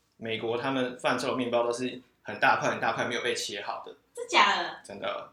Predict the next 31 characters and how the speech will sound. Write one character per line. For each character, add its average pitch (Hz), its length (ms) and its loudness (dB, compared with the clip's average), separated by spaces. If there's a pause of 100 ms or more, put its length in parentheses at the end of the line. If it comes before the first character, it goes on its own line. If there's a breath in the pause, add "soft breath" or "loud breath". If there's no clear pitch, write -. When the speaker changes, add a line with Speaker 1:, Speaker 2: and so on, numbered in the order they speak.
Speaker 1:
然 113 120 -8
后， 135 480 4 (300)
但 170 120 4
是 170 100 0
当 180 260 6
后 175 160 10
来 117 140 10
他 139 340 2
发， 131 160 2
我 120 40 -2
们， 113 360 -4
呃， 113 160 -6
美 120 140 0
国 123 100 2
人 127 100 4
他 143 120 4
发 143 160 6
明 127 100 0
了 110 140 -4
切 127 240 -4
面 131 140 -2
包 104 200 2
机。 98 260 -14 (280)
Speaker 2:
嗯。 214 420 -4
Speaker 1:
从 123 260 -4
那 180 80 4
个 143 120 2
时 117 240 -2
候 131 280 2
之 120 220 -10
后， - 340 -2